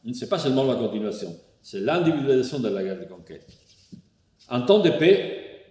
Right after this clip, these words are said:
l'État délègue la violence non seulement à la police, mais aussi à une série de groupes sociaux qui l'exercent quotidiennement pour défendre la propriété,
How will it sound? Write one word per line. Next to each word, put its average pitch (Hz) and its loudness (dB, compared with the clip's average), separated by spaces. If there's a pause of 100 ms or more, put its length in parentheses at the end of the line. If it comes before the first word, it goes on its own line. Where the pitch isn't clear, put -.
(680)
l'État 131 2
délègue 151 6
la 117 0
violence 135 -4
non 202 6
seulement 139 2
à 113 2
la 107 0
police, - -8
mais 127 -2
aussi 170 0
à 143 4
une 123 0
série 156 2
de 131 6
groupes 170 2
sociaux 139 -2 (380)
qui 151 0
l'exercent 165 4
quotidiennement 143 0 (280)
pour 151 -4
défendre 151 2
la 113 2
propriété, 147 2